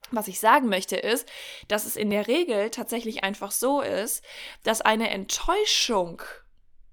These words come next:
lediglich bedeutet, dass die Geschichte, die du in deinem Kopf hast,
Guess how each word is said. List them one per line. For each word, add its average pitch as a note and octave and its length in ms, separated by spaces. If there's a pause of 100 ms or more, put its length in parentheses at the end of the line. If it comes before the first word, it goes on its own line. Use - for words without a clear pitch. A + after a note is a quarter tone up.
(540)
lediglich D#4+ 600
bedeutet, A3 800 (260)
dass A3+ 160
die G#3+ 140
Geschichte, C#4+ 580
die A#3 160
du C4 220
in A3 140
deinem F#3+ 420
Kopf - 520
hast, - 560